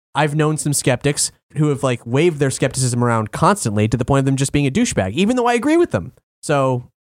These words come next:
I suppose that's a concern. That's been largely my experience with anyone who's been, like, a diehard, like, skeptic, even though I completely agree with the concept.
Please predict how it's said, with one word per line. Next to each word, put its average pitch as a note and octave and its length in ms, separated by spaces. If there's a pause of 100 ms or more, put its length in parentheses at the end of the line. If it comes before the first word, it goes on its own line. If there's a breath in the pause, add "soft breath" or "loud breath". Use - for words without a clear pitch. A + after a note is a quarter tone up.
I C3+ 80
suppose D#3+ 200
that's D3+ 160
a - 40
concern. A#2 400
That's E3+ 180
been G3+ 200
largely C#3 540
my B2 160
experience B2+ 480
with - 80
anyone A2+ 240
who's A2 180
been, A#2+ 260
like, G#2 220
a A#2+ 80
diehard, A2+ 600
like, G2+ 180
skeptic, - 600 (400)
even G3 320
though F3 380
I - 80
completely E3 680
agree D#3+ 500
with C#3 300
the C#3+ 160
concept. D#3+ 720